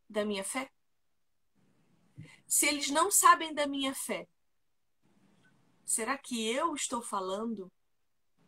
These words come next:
o suficiente de Cristo? Vivendo o suficiente como Cristo. E eu converso sobre a minha fé com eles. Eles sabem o que eu acredito.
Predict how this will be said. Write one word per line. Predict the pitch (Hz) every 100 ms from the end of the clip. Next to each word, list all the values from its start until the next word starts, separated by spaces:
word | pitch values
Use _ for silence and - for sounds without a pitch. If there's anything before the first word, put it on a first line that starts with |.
| _ _ _ _ _ _ _
o | -
suficiente | 339 330 302 269 240 240 220
de | 202
Cristo? | 214 208 254 - - - _ - - - _
Vivendo | 196 269 247 208 254 302 311 269 196 185 _ _
o | -
suficiente | 220 - 339 330 - 277 240 240 262 254 - 202 - _ -
como | 233 226 214
Cristo. | - 208 240 - - - - _ _ _ _ _ _ - _ _ - _ _ _ _ _ _ -
E | 262
eu | 330
converso | 370 302 311 -
sobre | - 262 220
a |
minha | 214 202
fé | 208 202
com | - 190
eles. | 190 - - _ _ _ _ _ _ _ _ _ _ _ _ _ _ _ _ _ _ _ _ _ - - _ _ _ _ _ _ _ _ _ _ _ _ _ _
Eles | 220 254 294
sabem | - - 247 277 262
o | 226
que |
eu | 214
acredito. | - 190 185 196